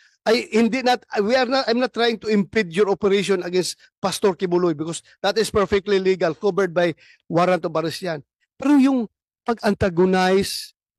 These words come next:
mga tao feeling harassed,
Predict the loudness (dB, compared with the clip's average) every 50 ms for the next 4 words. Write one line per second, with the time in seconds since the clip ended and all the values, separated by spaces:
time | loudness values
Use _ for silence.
0 | _ _ _ _ _ _ _ _ _ _ _ _ _ _ _ _ _ _ _ _
1 | _ _ -4 -2 -2 -2 -2 0 0 2 2 0 0 2 2 4 4 6 6 4
2 | 4 2 0 2 2 2 2 2 -2 -6 -10